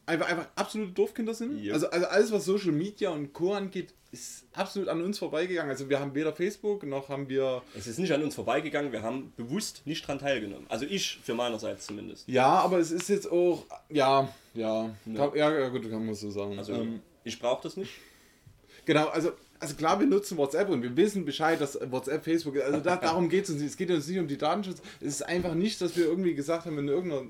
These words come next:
Speaker 1: zu irgendeinem Zeitpunkt, das brauchen wir. Oder auch Twitter. Also ich hab, also ich muss dazu sagen, ich hab Twitter,
Speaker 2: Ja.
Speaker 1: ich hab auch Instagram, also ich hab zumindest einen Account, ich hab nie irgendwas gepostet, nie irgendwas geschrieben.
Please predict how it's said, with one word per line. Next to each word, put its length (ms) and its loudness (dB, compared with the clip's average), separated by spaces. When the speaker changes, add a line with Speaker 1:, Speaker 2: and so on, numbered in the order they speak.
Speaker 1:
zu 120 -6
irgendeinem 300 -4
Zeitpunkt, 340 -4
das 40 -12
brauchen 260 -4
wir. 100 0
Oder 160 -4
auch 160 -6
Twitter. 300 -2
Also 160 -2
ich 120 -4
hab, 200 -8
also 180 -4
ich 200 -8
muss 120 -2
dazu 220 -6
sagen, 180 -4
ich 100 -8
hab 160 -10
Twitter, 520 -2
Speaker 2:
Ja. 120 -8
Speaker 1:
ich 160 -6
hab 220 -4
auch 280 0
Instagram, 520 -4
also 160 -2
ich 60 -2
hab 120 -2
zumindest 280 -2
einen 100 -6
Account, 320 -4
ich 80 -8
hab 80 -6
nie 140 -2
irgendwas 300 -4
gepostet, 520 -2
nie 140 0
irgendwas 320 -4
geschrieben. 400 -8